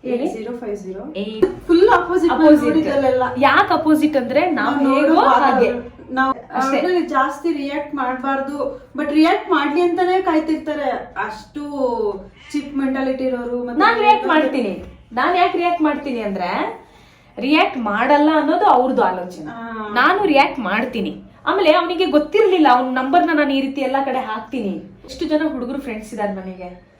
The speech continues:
Speaker 2: ಅದು
Speaker 1: ಎಷ್ಟು ಒಳ್ಳೆ ಮನಸ್ಥಿತಿ ಇರೋ.
Speaker 2: ಅದು ಕೆಲವ್ರಿಗೆ ಇರಲ್ಲ ಸುನು, ಆ
Speaker 1: ಹಾ.
Speaker 2: ಮೈಂಡ್ ಸೆಟ್ ಇರಲ್ಲ. ಈಗ ಫ್ರೆಂಡ್ಸ್ ಅಂತ ಅಂದ್ರೂ ಅವ್ರನ್ನ ಫ್ರೆಂಡ್ಸ್ ತರ ಅಕ್ಸೆಪ್ಟ್ ಮಾಡಲ್ಲ.
Speaker 1: ನನ್ ಫ್ರೆಂಡ್ ಸರ್ಕಲ್ ಅಲ್ಲಿ ಅರ್ಚನಾ ಅವ್ರೆ, ಯಾವ್ದೇ ಹುಡುಗ ನಂಗೆ ಪರಿಚಯ ಆಗಿ ಫ್ರೆಂಡ್ ಆದ್ಮೇಲೆ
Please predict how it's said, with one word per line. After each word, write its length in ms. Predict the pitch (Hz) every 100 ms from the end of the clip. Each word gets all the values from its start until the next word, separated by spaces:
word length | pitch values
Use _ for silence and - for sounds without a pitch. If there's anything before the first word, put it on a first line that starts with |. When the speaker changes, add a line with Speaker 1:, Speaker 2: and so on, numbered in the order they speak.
| -
Speaker 2:
ಅದು 140 | 269
Speaker 1:
ಎಷ್ಟು 220 | 302 466
ಒಳ್ಳೆ 200 | 415 392
ಮನಸ್ಥಿತಿ 480 | 415 330 320 311 302
ಇರೋ. 540 | 269 233 214 196 196 - - _ _ _ -
Speaker 2:
ಅದು 240 | 269 311
ಕೆಲವ್ರಿಗೆ 440 | 320 320 370 320
ಇರಲ್ಲ 280 | 359 359 381
ಸುನು, 500 | 370 339 320 320 302
ಆ 40 | -
Speaker 1:
ಹಾ. 60 |
Speaker 2:
ಮೈಂಡ್ 220 | 254 269
ಸೆಟ್ 240 | - 285 311
ಇರಲ್ಲ. 280 | 302 269 247 - - -
ಈಗ 160 | 285
ಫ್ರೆಂಡ್ಸ್ 320 | - 285 311 349
ಅಂತ 220 | 330 330
ಅಂದ್ರೂ 360 | 320 302 302 302
ಅವ್ರನ್ನ 280 | 302 294 349
ಫ್ರೆಂಡ್ಸ್ 340 | 311 277 -
ತರ 140 | 320 302
ಅಕ್ಸೆಪ್ಟ್ 320 | - 294 277
ಮಾಡಲ್ಲ. 280 | 269 262 254 233
Speaker 1:
ನನ್ 240 | 233 302
ಫ್ರೆಂಡ್ 240 | 302 247 247
ಸರ್ಕಲ್ 380 | 254 - 226
ಅಲ್ಲಿ 360 | 202 202 190 190
ಅರ್ಚನಾ 280 | 190 202 185
ಅವ್ರೆ, 360 | 180 202 - - - - 214
ಯಾವ್ದೇ 420 | 196 233 269 302
ಹುಡುಗ 280 | 247 202 196
ನಂಗೆ 520 | - - - 214 233
ಪರಿಚಯ 360 | 214 196 -
ಆಗಿ 200 | 220 202
ಫ್ರೆಂಡ್ 340 | - 208 196 202
ಆದ್ಮೇಲೆ 600 | 196 185 170 208 -